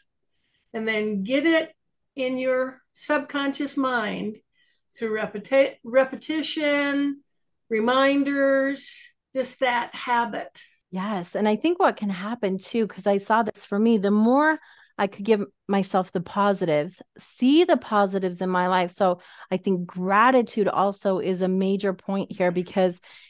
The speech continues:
Speaker 2: it shifts us from the negative to the positive to see, what do we have? What am I doing? What am I co-,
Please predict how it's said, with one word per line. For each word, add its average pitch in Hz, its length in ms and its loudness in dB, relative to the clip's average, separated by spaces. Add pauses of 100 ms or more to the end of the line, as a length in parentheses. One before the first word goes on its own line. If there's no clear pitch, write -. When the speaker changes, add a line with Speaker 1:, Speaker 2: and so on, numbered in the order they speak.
Speaker 2:
it 196 160 2
shifts - 540 4
us 196 200 0
from 196 120 0
the 185 80 2
negative 190 640 2 (120)
to 202 120 -8
the 180 80 -2
positive 190 760 2
to 190 120 -8
see, 180 300 -2 (320)
what 208 300 2
do 214 200 -4
we 214 200 -2
have? 165 360 -6 (340)
What 202 280 4
am 214 240 6
I 196 160 2
doing? 160 400 -6
What 180 200 0
am 190 140 2
I 196 80 2
co-, 180 280 0